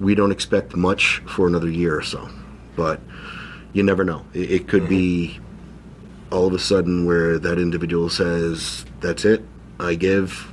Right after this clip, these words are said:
Speaker 1: let's, let's talk about a deal."
Speaker 2: Yeah.
Speaker 1: And obviously that's not between me and him, it's
Speaker 2: Yeah.
Speaker 1: between the state and, and his defense team.
Speaker 2: Yeah. And as, uh, you know, I, I wasn't too surprised either. That's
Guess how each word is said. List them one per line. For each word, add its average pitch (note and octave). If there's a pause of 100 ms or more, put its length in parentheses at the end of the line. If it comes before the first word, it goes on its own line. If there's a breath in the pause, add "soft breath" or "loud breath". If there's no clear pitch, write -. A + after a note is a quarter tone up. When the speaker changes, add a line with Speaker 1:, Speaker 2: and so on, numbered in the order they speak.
Speaker 1:
let's, D#2+
let's -
talk F2
about E2
a D#2+
deal." D#2 (260 loud breath)
Speaker 2:
Yeah. - (240 loud breath)
Speaker 1:
And F#2+
obviously F#2
that's E2+
not E2+
between D#2
me F2
and D#2
him, D#2+
it's D#2+
Speaker 2:
Yeah. F#2+
Speaker 1:
between E2+
the D2+
state E2+
and, D#2+
and D2+
his D#2 (100)
defense - (260)
team. D2 (140)
Speaker 2:
Yeah. D#2 (560 loud breath)
And A2
as, A2+
uh, G#2+
you A2
know, F#2
I, G2+
I -
wasn't D3+
too B2
surprised G2+
either. F#2
That's F#2+